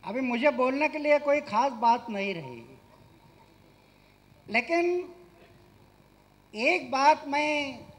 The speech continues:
आपसे बताना चाहता हूं कि दिल्ली में पाँच तारीख को जो जंतर मंतर पर अनशन हुआ और आसाम के सब भाई बहनों ने उसको जो साथ दिया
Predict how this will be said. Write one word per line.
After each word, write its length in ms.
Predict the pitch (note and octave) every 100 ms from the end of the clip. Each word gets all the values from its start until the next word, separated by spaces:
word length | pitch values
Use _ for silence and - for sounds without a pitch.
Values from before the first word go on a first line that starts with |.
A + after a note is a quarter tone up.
| - - - _ - - - - - - - - - _ _ - - _ _ _ -
आपसे 400 | G#3+ C4+ D#4 D#4
बताना 420 | C#4+ B3+ C#4+ D4 D4
चाहता 420 | D4 C4 C4+ C#4
हूं 160 | C#4
कि 180 | C#4 D4
दिल्ली 360 | A#3 A#3 C4 D4
में 280 | C#4 C#4+ C#4+
पाँच 300 | B3 C4+ C#4+
तारीख 480 | - C#4 C4 C4+
को 120 | C4+ C4+
जो 320 | A#3 B3+ C4
जंतर 420 | G#3 A#3 A#3+ C4
मंतर 400 | A#3+ B3 A#3 B3
पर 180 | - B3
अनशन 460 | A#3 G#3 - D4+
हुआ 340 | C4+ B3 C3+ C#3 - - _ _ _ _ _ - - - _ _ _ - _ - _ _ _ _ _ - _ _ _ G#3+
और 100 | C#4
आसाम 640 | - - C4 C4+ E4+ E4+
के 220 | E4+ F4
सब 360 | - C#4 D#4+ D#4
भाई 280 | A3 A#3+ D4
बहनों 420 | C#4+ C#4 C#4+ D4
ने 180 | D4 D#4
उसको 300 | D4 D#4 C#4+
जो 200 | C#4 C#4+
साथ 280 | - B3+ C#4+
दिया 480 | A3 C4+ A#3+ D#3